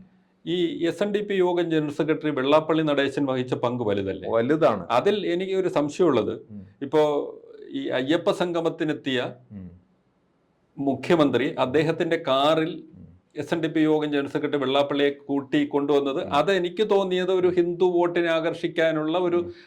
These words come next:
Speaker 1: നയതന്ത്ര ശ്രമത്തിന്റെ
Speaker 2: തീർച്ചയായിട്ടും.
Speaker 1: ഭാഗമായിട്ട്, പക്ഷെ അത് തിരിച്ചടിച്ചതായിരിക്കണം.
Speaker 2: തീർച്ചയായിട്ടും. അപ്പൊ അതിന് പ്രധാനപ്പെട്ട കാരണം ഈ മൈനോറിറ്റീസിനെ മുഴുവനോടെ യു ഡി എഫ് കേന്ദ്രങ്ങളിലേക്ക് തിരിച്ച് ഓടിച്ചതിൽ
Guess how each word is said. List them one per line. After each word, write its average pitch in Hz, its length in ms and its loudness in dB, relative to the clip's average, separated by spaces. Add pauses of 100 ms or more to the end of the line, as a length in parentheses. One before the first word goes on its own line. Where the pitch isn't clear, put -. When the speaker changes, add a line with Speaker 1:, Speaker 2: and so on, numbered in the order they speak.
(120)
Speaker 1:
നയതന്ത്ര 180 480 4
ശ്രമത്തിന്റെ 185 280 2
Speaker 2:
തീർച്ചയായിട്ടും. 165 500 2
Speaker 1:
ഭാഗമായിട്ട്, 165 640 4
പക്ഷെ 190 200 2
അത് 208 260 4
തിരിച്ചടിച്ചതായിരിക്കണം. 123 1000 2 (100)
Speaker 2:
തീർച്ചയായിട്ടും. 104 520 -2
അപ്പൊ 104 180 0
അതിന് 113 300 0
പ്രധാനപ്പെട്ട 147 540 -2
കാരണം 110 240 -4
ഈ 123 60 -6
മൈനോറിറ്റീസിനെ 160 800 -4
മുഴുവനോടെ 139 800 0 (600)
യു 117 120 2
ഡി 139 100 4
എഫ് 160 220 4
കേന്ദ്രങ്ങളിലേക്ക് 113 800 -2 (100)
തിരിച്ച് 143 640 2
ഓടിച്ചതിൽ 120 720 2